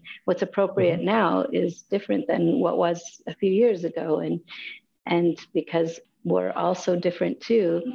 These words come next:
Speaker 1: what's appropriate for us will be different as well. But I do think that there's a lot of,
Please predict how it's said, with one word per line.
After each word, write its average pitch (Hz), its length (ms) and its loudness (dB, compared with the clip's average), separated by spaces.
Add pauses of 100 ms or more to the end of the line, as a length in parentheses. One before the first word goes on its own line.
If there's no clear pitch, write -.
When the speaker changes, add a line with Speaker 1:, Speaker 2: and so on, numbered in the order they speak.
(240)
Speaker 1:
what's 175 220 -2
appropriate 190 600 -2
for 175 120 -2
us - 200 -4
will 165 140 2
be 170 380 -2 (160)
different - 360 -2
as - 200 -6
well. 165 340 0
But 165 240 0 (480)
I 180 100 2
do 208 160 2
think 208 220 -2
that 185 160 0
there's 175 180 2
a 165 80 4
lot 165 300 2
of, 160 180 0